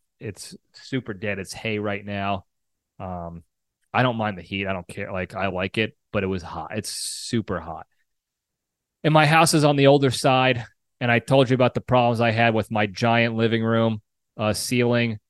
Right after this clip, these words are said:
and the fact that it runs hot in there to begin with, and there's only one A C vent. So we got in there, and it's hot with more people in the house. The A C was running all day, never shut off, and it was not going well. And I felt bad for my parents. I had to deal with that.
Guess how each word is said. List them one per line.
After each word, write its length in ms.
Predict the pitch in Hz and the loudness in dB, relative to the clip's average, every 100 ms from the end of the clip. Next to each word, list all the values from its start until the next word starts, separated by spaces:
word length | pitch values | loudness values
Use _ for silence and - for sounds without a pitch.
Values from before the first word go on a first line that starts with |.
| _ _ _ - | _ _ _ -6
and 180 | 110 107 | -2 -2
the 60 | |
fact 260 | - 117 107 | 0 0 2
that 140 | 110 | 2
it 140 | 104 120 | 0 0
runs 280 | 110 110 | -2 -2
hot 240 | 95 113 113 | 0 0 0
in 60 | |
there 100 | 110 | 0
to 80 | 104 | -2
begin 440 | 92 95 127 127 123 | -4 -4 2 2 4
with, 280 | 120 117 | 2 0
and 80 | 110 | -2
there's 160 | 104 104 | -2 0
only 140 | 113 | 0
one 200 | 110 113 | 0 0
A 140 | 110 107 | 0 0
C 280 | - 131 | -2 -2
vent. 380 | 123 131 131 117 - _ _ | 2 4 4 0 -10 _ _
So 180 | - 127 | -6 -2
we 160 | 123 143 | 0 4
got 260 | 147 139 | 6 6
in 160 | 131 123 | 6 6
there, 180 | 123 117 | 4 4
and 100 | 120 | 2
it's 180 | 113 | 0
hot 440 | - 101 104 104 110 _ _ | -4 -2 2 2 -2 _ _
with 220 | - 101 143 | -8 -8 -4
more 280 | 113 117 | 2 2
people 480 | 113 - 123 131 120 | 2 0 0 2 2
in 60 | 117 | 2
the 100 | 110 | 0
house. 580 | 113 117 117 110 - - _ _ _ _ _ _ _ _ _ _ | 2 2 2 0 -8 -14 _ _ _ _ _ _ _ _ _ _
The 60 | 120 | -2
A 120 | 120 | -2
C 160 | 113 127 | 0 -2
was 180 | 110 | -2
running 260 | 107 120 113 | 0 2 4
all 260 | 113 123 120 | 6 6 6
day, 500 | 113 120 120 120 113 | 4 4 6 4 0
never 240 | 117 120 | -2 -4
shut 320 | - 131 117 | -2 0 2
off, 300 | 113 117 110 | 4 2 0
and 100 | 104 | -4
it 60 | 101 | -6
was 200 | 98 87 | -8 -6
not 320 | 107 110 107 | -2 -2 0
going 300 | 110 98 92 | -2 -2 -4
well. 380 | 87 82 78 _ _ _ _ _ _ _ _ _ _ _ _ _ _ _ - | -6 -8 -10 _ _ _ _ _ _ _ _ _ _ _ _ _ _ _ -8
And 120 | 104 | -8
I 80 | 90 | -6
felt 260 | 113 113 | -6 -4
bad 240 | 113 110 104 | -2 -2 -2
for 80 | |
my 160 | 107 98 | -6 -8
parents. 360 | - 101 101 101 | -6 -6 -6 -6
I 40 | |
had 100 | 98 | -8
to 60 | 87 | -8
deal 220 | 101 98 | -6 -6
with 120 | 92 | -4
that. 200 | 104 | -6